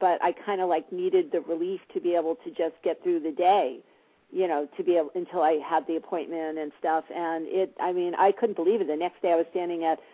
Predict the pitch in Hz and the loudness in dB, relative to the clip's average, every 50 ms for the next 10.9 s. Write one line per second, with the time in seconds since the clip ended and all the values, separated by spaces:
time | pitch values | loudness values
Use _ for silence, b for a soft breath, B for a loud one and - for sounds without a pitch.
0 | B B - 165 170 - - 156 156 - 185 185 175 170 170 170 160 147 - 180 | B B -2 -2 -2 0 0 0 0 0 0 0 0 0 0 -2 -6 -4 0 2
1 | 202 214 190 175 160 151 - - 196 190 180 180 175 170 170 147 - 180 180 170 | 2 4 4 2 0 -4 -4 0 0 2 2 0 -2 -4 -6 -6 -6 -6 -6 -6
2 | 165 - - - - - - 196 202 220 247 277 277 254 175 151 139 92 90 - | -8 -10 -14 -16 -10 -2 2 4 6 6 6 6 6 4 4 2 -2 -2 -4 -6
3 | B B B B B - 175 180 180 160 165 165 170 160 196 185 175 175 160 165 | B B B B B -4 -2 -2 0 0 0 0 0 0 0 0 0 0 -2 -2
4 | 165 175 185 185 208 214 208 202 180 160 165 165 165 143 - - 185 180 - - | -2 2 2 2 2 2 0 0 -2 -2 -2 -4 -4 -4 -2 -2 -2 -2 -2 -6
5 | - - 190 170 156 170 - 156 165 160 160 156 151 - 202 247 240 190 147 127 | -6 -6 -4 -4 -2 -4 -4 -4 -6 -4 -4 -6 -6 -6 -6 -4 -4 -4 -6 -4
6 | - 175 185 - 226 233 220 208 b b b b b b - 226 208 - - - | -4 -2 4 4 4 4 4 -2 b b b b b b 2 2 2 2 -2 -6
7 | - 160 - - 214 220 254 254 240 214 170 151 151 151 160 160 165 165 - - | -4 -4 -2 0 2 2 4 4 2 2 0 -2 0 0 2 2 2 0 -2 -6
8 | 202 170 - 156 170 151 - 170 156 - - 156 156 151 156 147 - - 180 185 | -6 -6 -6 -8 -8 -4 -2 -2 -2 -2 -4 -6 -8 -6 -8 -8 -6 -4 -2 -2
9 | 170 143 160 160 151 139 135 135 - - - 208 220 220 190 165 127 131 - b | -2 -2 -2 -4 -2 -2 -2 -4 -4 -2 0 2 2 2 2 2 0 -2 -6 b
10 | b b b b b _ - 190 165 165 151 165 165 160 151 - 180 160 | b b b b b _ 0 0 2 2 2 2 2 2 0 -4 -6 -6